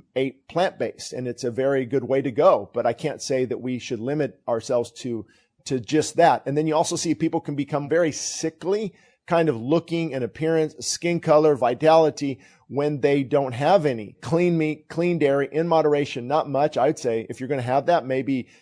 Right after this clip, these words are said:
you know, ten, fifteen percent of your diet would be that. So that's where we're at. And then, of course, you fast forward into the Old Testament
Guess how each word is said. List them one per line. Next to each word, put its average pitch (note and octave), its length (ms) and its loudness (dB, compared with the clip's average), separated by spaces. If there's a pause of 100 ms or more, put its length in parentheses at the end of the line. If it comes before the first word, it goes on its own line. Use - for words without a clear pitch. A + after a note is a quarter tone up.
(100)
you C3 100 -6
know, A#2+ 100 -2
ten, B2 260 -6
fifteen B2+ 340 -12
percent A2+ 400 -8
of A2 100 -8
your B2 120 -6
diet B2 380 0 (320)
would A#2 240 -6
be A#2+ 180 -2
that. F#2+ 300 -2
So A#2+ 280 0 (440)
that's E3 360 4
where F#3+ 160 4
we're F#3 100 4
at. D3 340 6
And C#3+ 80 -4
then, C#3+ 220 -2
of C3 100 -8
course, D3+ 220 0
you C3+ 60 -6
fast C3 400 0
forward E3+ 320 8
into C#3 240 -6
the B2 100 -4
Old C#3 220 -2
Testament C3 500 -2